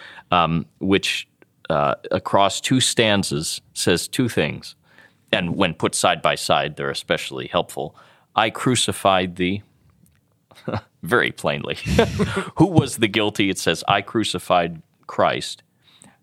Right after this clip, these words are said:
And then later it says, "Christ suffers for my salvation." Um, it's in a way even more clear than "O Sacred Head Now Wounded." Um,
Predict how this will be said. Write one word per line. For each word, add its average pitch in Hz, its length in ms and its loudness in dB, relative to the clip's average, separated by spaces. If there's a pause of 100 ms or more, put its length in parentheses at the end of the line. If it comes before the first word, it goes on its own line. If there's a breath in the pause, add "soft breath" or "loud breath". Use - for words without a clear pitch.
And 92 140 2
then 101 180 4
later 107 280 4
it 92 120 2
says, 90 380 0 (120)
"Christ 107 400 0
suffers 92 640 0 (260)
for - 240 -6
my 78 220 2
salvation." - 760 -2 (580 soft breath)
Um, 76 320 -2
it's - 200 -4
in 82 140 0
a 87 80 2
way 98 280 4
even 87 200 2
more 85 220 2
clear 85 320 2
than 76 320 0
"O 78 100 -2
Sacred 78 420 -2
Head 78 200 -2
Now 73 160 2
Wounded." 76 420 -4 (480 loud breath)
Um, 69 400 -2